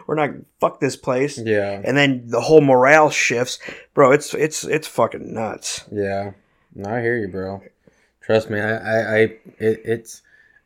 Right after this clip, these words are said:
Speaker 2: I take work very seriously, and I, I, uh,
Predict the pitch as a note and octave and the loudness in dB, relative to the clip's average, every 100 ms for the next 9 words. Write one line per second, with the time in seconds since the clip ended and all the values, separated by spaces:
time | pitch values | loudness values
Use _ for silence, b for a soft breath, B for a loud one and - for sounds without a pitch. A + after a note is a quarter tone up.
0 | - A#2+ B2+ E3+ B2+ G#2 A2 G#2 G#2 G2+ | 0 0 4 2 2 2 2 2 2 2
1 | G2+ - G#2 G#2 - G#2 G#2 G2+ G2+ G#2 | 0 -4 -6 -6 -6 -4 -4 -4 -4 -4
2 | G#2 - - G2 G#2 G2+ G2 G2 | -6 -10 -8 -4 -2 -4 -4 -6